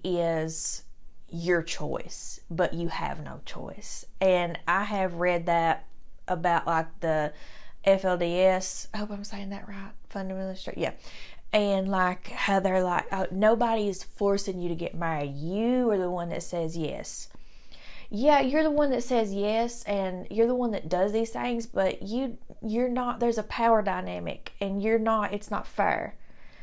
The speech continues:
So that whenever somebody uses that against you, just throw that out the window because no, absolutely not. It is, uh, not by choice. And the idea was, is that this pastor would leave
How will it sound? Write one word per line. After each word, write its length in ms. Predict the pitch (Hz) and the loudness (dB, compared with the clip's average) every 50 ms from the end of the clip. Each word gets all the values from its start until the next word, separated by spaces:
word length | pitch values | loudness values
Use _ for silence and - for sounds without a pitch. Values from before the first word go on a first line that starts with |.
| - - | -14 -12
So 680 | - - - 233 202 196 190 185 185 180 180 - - - - - - - - - - - - - - - - - | -10 2 6 6 8 10 10 8 8 8 6 4 0 -4 -12 -14 -14 -12 -10 -10 -10 -10 -12 -14 -12 -12 -10 -10
that 300 | 190 196 208 202 - - | 2 4 6 6 6 4
whenever 380 | 202 214 226 262 277 269 277 | 4 4 6 6 6 6 4
somebody 400 | 269 262 254 247 240 240 233 233 | 0 0 2 4 6 6 6 6
uses 440 | 226 214 214 220 220 208 208 202 196 | 4 4 2 0 2 0 0 0 0
that 180 | 202 185 185 185 | 0 0 0 0
against 420 | 175 180 190 196 196 196 - - | -2 -2 -4 -4 -4 -4 -4 -4
you, 180 | 214 208 208 202 | -2 0 0 0
just 300 | 185 190 196 196 - - | 0 -2 -2 -4 -2 0
throw 160 | 202 190 190 | 2 2 4
that 140 | 185 180 180 | 4 4 4
out 180 | 180 175 - | 2 0 0
the 60 | - | -4
window 340 | 165 170 170 165 160 156 143 | -4 -2 -2 -2 -2 -2 -2
because 580 | 156 160 151 - - 170 156 151 151 156 - - - | -2 -4 -6 -6 -4 -4 -4 -4 -6 -8 -10 -10 -10
no, 360 | - 170 156 127 123 123 120 - - - | -6 -6 -4 -4 -4 -6 -6 -8 -6 -2
absolutely 560 | 147 147 151 - - 156 151 - - 156 151 | -2 -2 -2 -4 -6 -6 -6 -4 -4 -6 -6
not. 320 | 147 139 131 131 117 - - - - - - - - | -6 -6 -8 -8 -8 -8 -8 -8 -8 -8 -8 0 2
It 240 | 185 185 175 - - | 4 4 4 2 -2
is, 360 | 175 175 170 165 160 160 - | -2 0 0 0 0 0 -2
uh, 180 | - 160 147 - - | 0 0 0 -2 -2
not 320 | 180 190 196 165 - 156 | 0 0 0 0 0 0
by 140 | 156 143 147 | -2 -2 -2
choice. 580 | 147 - 160 - - - - - - - - - - - - - - - - - - - - - - - - _ _ _ - - - - - - - - - - - | -4 -4 -6 -6 -6 -8 -8 -10 -10 -8 -6 -6 -6 -4 -6 -6 -6 -6 -8 -8 -8 -8 -8 -10 -12 -14 -16 _ _ _ -14 -14 -12 -14 -16 -14 -14 -14 -2 2 4
And 480 | 226 233 233 233 233 226 226 226 226 - - - - - - - - - - | 6 6 8 8 6 6 6 4 -2 -4 -10 -12 -14 -12 -10 -12 -10 -2 2
the 200 | 190 208 - 202 | 2 4 6 6
idea 440 | 220 220 226 214 247 262 269 269 | 6 6 6 4 6 6 8 8
was, 600 | 254 214 202 196 190 190 185 185 190 190 - - - - | 6 6 6 6 8 8 6 4 2 -2 -6 -8 -6 -2
is 140 | - 190 185 | -2 -2 0
that 160 | 196 190 190 | -2 -2 0
this 180 | 208 214 208 - | 0 0 0 -2
pastor 560 | - 208 214 202 208 208 208 - - 190 185 | -6 0 2 4 4 2 0 -4 -6 -6 -4
would 220 | 170 170 160 156 | -2 -4 -4 -2
leave 440 | 160 165 165 156 131 - - - - | 0 0 2 0 0 -4 -6 -10 -10